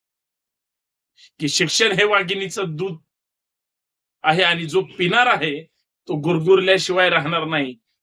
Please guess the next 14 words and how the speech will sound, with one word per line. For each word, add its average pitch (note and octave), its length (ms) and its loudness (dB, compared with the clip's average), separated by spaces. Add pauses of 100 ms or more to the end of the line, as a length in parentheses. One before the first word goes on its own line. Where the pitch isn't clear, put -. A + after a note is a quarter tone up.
(120)
आज E3+ 240 0
आम्हाला F3+ 400 -2 (280)
तशी F#3+ 240 2
गुरगुरणारी A3+ 680 0
माणसं, G3+ 400 0 (500)
विनाकारण G3 580 0
एकमेकाच्या G3 580 -6
अंगावर F#3 440 -2
जाणारी F3+ 520 0
नकोयत, F#3 400 0 (840)
तर G#3+ 100 6
आमच्या F3 420 2
इथल्या A#3+ 320 0
व्यवस्थेसाठी, A3+ 1040 -2